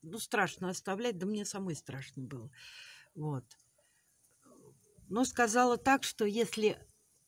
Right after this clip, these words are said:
м, привыкну, то не отдам. Теперь, говорит, не отдам. Ну и, может быть, и слава богу, потому что мне же уезжать. Куда ж я такую толпу повезу в квартиру?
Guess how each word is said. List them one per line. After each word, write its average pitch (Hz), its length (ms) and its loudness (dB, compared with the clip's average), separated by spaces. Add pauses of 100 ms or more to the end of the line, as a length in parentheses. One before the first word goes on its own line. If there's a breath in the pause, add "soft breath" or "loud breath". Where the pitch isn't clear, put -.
(160)
м, 175 300 -4
привыкну, 220 540 2
то 247 160 4
не 233 140 2
отдам. 139 560 0 (460)
Теперь, - 260 -6
говорит, 160 340 -2
не 180 120 0
отдам. 131 480 -2 (1400 soft breath)
Ну 277 200 4
и, 269 60 6
может 247 240 2
быть, 226 180 -4
и - 40 -2
слава 247 360 2
богу, 202 380 0
потому 151 340 -4
что 143 240 -8 (400 loud breath)
мне 196 220 -4
же 180 100 -6
уезжать. 202 500 -4 (440 loud breath)
Куда 202 180 -2
ж 147 140 -4
я 143 80 -6
такую 156 300 -12
толпу 175 360 -6
повезу 160 560 -8
в - 160 -18
квартиру? 156 640 -10